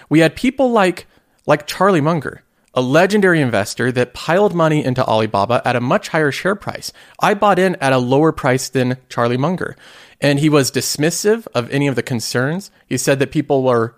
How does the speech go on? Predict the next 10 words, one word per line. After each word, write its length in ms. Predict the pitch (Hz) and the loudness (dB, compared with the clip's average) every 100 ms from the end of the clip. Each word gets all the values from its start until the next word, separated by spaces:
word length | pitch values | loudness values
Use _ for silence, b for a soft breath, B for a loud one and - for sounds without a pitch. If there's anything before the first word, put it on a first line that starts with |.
| - | -8
wrong 340 | 120 120 143 | 0 2 2
on 100 | 151 | 0
China 440 | 147 147 143 170 196 B B B | -2 -2 -2 -2 -4 B B B
and 120 | 139 | 2
that 140 | 147 | 2
ultimately 480 | 151 202 196 165 143 | 2 0 0 -2 -2
he'll 160 | 135 131 | -2 -2
be 140 | 127 | -2
proven 360 | 127 - 107 123 | -4 -6 -4 -2
right. 300 | 160 - | -2 -4